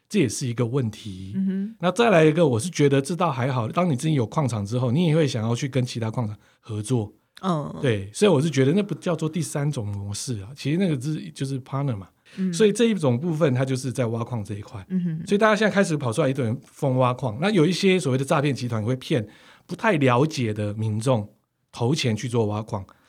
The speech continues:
Speaker 1: 所以啊，这一阵子又发生了，就是前，四年前我也看到的一些事情啦。那个就是呢，有一些所谓当地的电脑公司，小型的哦，我们有时候会去在一些，嗯，社区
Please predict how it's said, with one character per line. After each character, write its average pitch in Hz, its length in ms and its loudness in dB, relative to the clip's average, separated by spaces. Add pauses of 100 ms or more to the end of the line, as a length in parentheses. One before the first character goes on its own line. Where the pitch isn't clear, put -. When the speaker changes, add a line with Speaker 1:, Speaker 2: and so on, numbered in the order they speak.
(140)
Speaker 1:
所 202 200 4
以 214 140 4
啊， 151 140 8
这 202 140 4
一 180 100 2
阵 180 180 2
子 127 100 -2
又 151 120 2
发 156 260 2
生 151 240 0
了， 135 80 0
就 135 100 -2
是 131 180 -4
前， 120 360 -2
四 190 220 -2
年 123 180 2
前 113 180 -4
我 104 200 -4
也 127 100 -2
看 127 180 -2
到 117 140 -2
的 107 100 -4
一 107 60 -6
些 113 180 -6
事 110 240 -4
情 - 320 -8 (140)
啦。 98 140 -12 (320)
那 196 80 2
个 185 80 2
就 190 120 2
是 175 240 0
呢， 139 340 4 (380)
有 135 180 2
一 185 40 0
些 175 420 2
所 120 220 -2
谓 123 360 4
当 180 360 2
地 180 240 0
的 120 180 0
电 123 320 2
脑 95 200 -6 (140)
公 110 220 -4
司， 110 420 -10
小 113 200 -2
型 120 240 0
的 135 80 2
哦， 131 220 2 (240)
我 123 80 -4
们 151 100 4
有 156 140 6
时 147 80 -2
候 160 80 6
会 156 80 6
去 139 380 0 (200)
在 139 220 2
一 135 140 0
些， 127 580 2
嗯， 107 320 0 (280)
社 - 180 4
区 127 320 0